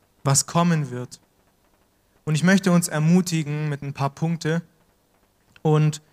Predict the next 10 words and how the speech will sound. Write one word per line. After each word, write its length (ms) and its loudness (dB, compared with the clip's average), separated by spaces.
ich 160 2
meine, 260 6
dieses 260 -4
Thema, 440 0
das 160 -4
bewegt 440 -4
uns 180 -2
doch 120 -4
eigentlich 360 -2
tagtäglich. 760 -6